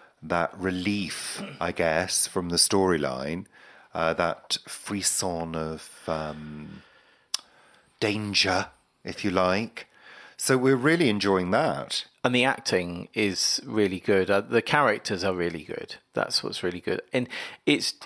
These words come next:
Speaker 2: it's genuinely charming, I think. Really easy to watch and enjoyable. And the main actors are really great.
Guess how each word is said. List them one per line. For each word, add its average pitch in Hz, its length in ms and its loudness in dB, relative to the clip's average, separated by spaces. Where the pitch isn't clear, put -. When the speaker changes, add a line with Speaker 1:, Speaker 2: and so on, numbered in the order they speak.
Speaker 2:
it's 143 260 2
genuinely 117 720 2
charming, 113 540 2
I 90 60 -4
think. 85 420 -6
Really 113 720 4
easy 120 440 4
to - 140 -4
watch 101 600 4
and 110 240 -2
enjoyable. 104 1000 2
And 104 200 0
the 98 60 0
main 107 260 2
actors - 400 -4
are 101 40 -2
really 95 240 0
great. 104 500 2